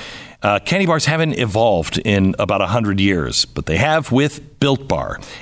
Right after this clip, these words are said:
Eighteen different flavors. Find your favorite now. My personal is the mint brownie, hundred percent chocolate.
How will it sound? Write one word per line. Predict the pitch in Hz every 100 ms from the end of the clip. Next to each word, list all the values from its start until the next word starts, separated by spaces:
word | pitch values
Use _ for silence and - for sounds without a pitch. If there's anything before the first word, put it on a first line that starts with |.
| -
Eighteen | 170 165 196 185
different | 165 156 156
flavors. | - 160 156 160
Find | - - 165 175 165
your | 151 151
favorite | - 151 139 135 -
now. | 131 131 139 131 -
My | - 113 135
personal | 143 147 151 - 170 170 143
is | - 117
the | 95
mint | 107 123 92
brownie, | 113 127 165 185 - - -
hundred | - 156 190 180 170
percent | - 151 151 120 -
chocolate. | - - 135 - - 214 -